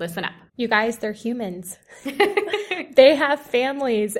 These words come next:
Speaker 2: They have family get-togethers and functions that they really don't like to miss, just like you don't like to miss your parties and functions as well. And so you might get a provider that just really doesn't want to deliver a baby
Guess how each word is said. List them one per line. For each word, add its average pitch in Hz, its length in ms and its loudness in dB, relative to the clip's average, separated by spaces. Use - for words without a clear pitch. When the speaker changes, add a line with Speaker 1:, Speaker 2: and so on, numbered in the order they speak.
Speaker 2:
They 214 220 -2
have 247 260 -2
family 262 440 0
get-togethers 277 760 0
and 277 160 -4
functions 294 540 -2
that 247 160 0
they 277 120 4
really 320 440 -2
don't 311 320 0
like 294 260 0
to 311 120 -6
miss, 226 400 -4
just 220 240 -6
like 247 200 -8
you 254 80 -8
don't 247 160 -6
like 233 220 -8
to 240 100 -10
miss 226 320 -6
your 220 460 -4
parties 220 440 -4
and 202 180 -4
functions 208 440 -4
as 202 160 -8
well. 220 360 0
And 269 200 -2
so 254 360 4
you 269 200 -2
might 277 280 -2
get 330 120 0
a 302 60 0
provider 277 480 0
that 240 200 -4
just 240 180 -6
really 226 340 0
doesn't 277 320 0
want 285 320 -4
to 311 80 -8
deliver 233 560 0
a 226 80 -2
baby 214 500 -2